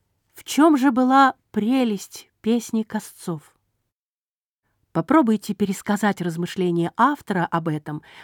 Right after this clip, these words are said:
близко к тексту, используя те речевые обороты, повторы, риторические вопросы,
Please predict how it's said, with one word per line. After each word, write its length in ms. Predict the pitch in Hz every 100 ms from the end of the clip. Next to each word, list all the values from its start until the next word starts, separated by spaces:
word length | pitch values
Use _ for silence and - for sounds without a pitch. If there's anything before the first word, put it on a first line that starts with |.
| -
близко 440 | 175 269 302 -
к 120 | 262
тексту, 560 | - - 175 - - 143 - - _
используя 540 | 180 - 220 214 190 185
те 200 | - 185
речевые 420 | 170 - 170 170
обороты, 680 | 165 160 156 208 311 - 139 - - -
повторы, 720 | 170 - - 160 233 214 156 _ _
риторические 800 | 180 190 185 185 - - - 147
вопросы, 640 | 143 160 185 277 - 285